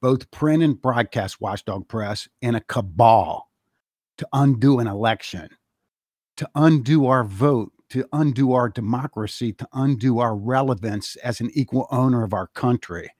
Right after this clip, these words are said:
The reality of the situation he so nonchalantly accurately describes is nothing short of a cabal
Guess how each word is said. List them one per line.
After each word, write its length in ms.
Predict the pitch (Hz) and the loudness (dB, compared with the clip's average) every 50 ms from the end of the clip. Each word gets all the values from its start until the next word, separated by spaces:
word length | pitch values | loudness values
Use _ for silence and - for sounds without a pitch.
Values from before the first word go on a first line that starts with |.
| _ _ _ _ _ _ _ _ _ _ _ _ - | _ _ _ _ _ _ _ _ _ _ _ _ -4
The 80 | 131 | -2
reality 540 | 120 127 143 147 139 147 165 165 175 160 151 | 2 2 4 4 4 2 2 0 0 0 0
of 120 | 143 131 117 | 0 0 -2
the 80 | 117 | -4
situation 800 | - - - 127 - - 123 113 123 123 127 117 - - 117 107 | -4 -4 -4 -6 -4 -4 -4 -4 -2 -2 -2 -2 -4 -4 -6 -4
he 200 | 92 - 143 127 | -4 -4 -4 -4
so 360 | - - - - 156 147 143 | -4 -6 -2 0 2 2 2
nonchalantly 1120 | 127 117 117 120 123 135 151 143 - - 135 117 120 131 131 135 - - 127 127 117 120 - _ | 2 0 0 0 0 0 0 -2 -2 -6 -6 -4 -2 0 0 -2 -2 -4 -4 -4 -4 -4 -6 _
accurately 560 | - 143 120 120 - - 120 110 95 131 127 113 | -4 -2 -2 -2 -4 -6 -8 -8 -4 -2 -2 -2
describes 800 | 90 107 101 - - - - 127 120 120 120 123 117 110 - - _ - | -2 -6 -8 -8 -8 -4 -2 0 2 4 4 4 2 0 -4 -14 _ -6
is 220 | 131 113 - - | -6 -6 -4 -4
nothing 520 | 117 110 117 127 135 139 - - 135 127 | -2 0 2 4 4 2 4 2 2 2
short 380 | 113 - - - 120 120 127 117 | 2 -2 -8 -6 -2 -2 0 0
of 120 | 110 92 92 | -2 -4 -8
a 40 | 92 | -10
cabal 680 | - - 95 76 80 104 104 113 117 120 131 135 - | -8 -10 -10 -6 -4 0 0 2 2 2 0 -2 -4